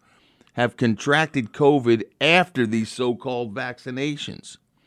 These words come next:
resulting in one hundred thirty-two deaths. I saw this week where Johnson and Johnson was also having a little bit of a problem again because they, they gave it the all clear. We got a call here. Uh,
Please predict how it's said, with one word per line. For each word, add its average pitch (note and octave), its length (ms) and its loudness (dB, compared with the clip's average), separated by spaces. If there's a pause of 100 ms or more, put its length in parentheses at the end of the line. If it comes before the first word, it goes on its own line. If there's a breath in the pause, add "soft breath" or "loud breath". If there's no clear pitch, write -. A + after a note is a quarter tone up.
(340 soft breath)
resulting C#3 580 8
in C3+ 140 6
one C#3+ 180 4
hundred C3 320 2
thirty-two C3+ 520 2
deaths. C3 580 -4 (460 soft breath)
I A#2+ 80 0
saw C3 260 4
this B2+ 260 4
week C3 240 4
where A#2+ 100 4
Johnson B2+ 440 -2
and A#2+ 80 -2
Johnson C#3 500 -2
was G#2+ 160 -2
also A#2 400 -6
having A2+ 340 -6
a A2+ 80 -6
little A#2+ 180 -2
bit A#2 180 -2
of G#2 100 -8
a G#2+ 100 -4
problem A#2+ 460 -2
again B2 460 -2 (460 soft breath)
because A2+ 260 4
they, A#2 220 4
they A2+ 200 0
gave A#2 280 0
it G2+ 100 -6
the A2+ 140 2
all A#2 340 4 (120)
clear. C3 520 2 (100)
We G#2+ 100 -4
got A2+ 160 2
a F#2 60 -2
call A#2+ 400 -4
here. A#2+ 320 -2 (440 soft breath)
Uh, G2+ 280 2